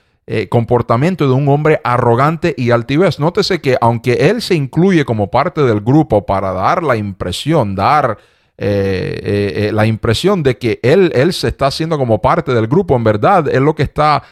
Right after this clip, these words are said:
hablando al resto del mundo cristiano parlante, diciendo, "Nosotros tenemos este orgullo teológico". ¿Orgulloso? No.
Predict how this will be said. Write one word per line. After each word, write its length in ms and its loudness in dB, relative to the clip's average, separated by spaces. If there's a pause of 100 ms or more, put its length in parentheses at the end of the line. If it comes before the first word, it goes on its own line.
(100)
hablando 760 2 (180)
al 160 -2
resto 400 0
del 100 2
mundo 320 0
cristiano 460 -2
parlante, 560 -2 (480)
diciendo, 400 0
"Nosotros 540 0
tenemos 400 -2
este 340 -2
orgullo 800 2
teológico". 720 0 (380)
¿Orgulloso? 1040 2 (440)
No. 540 0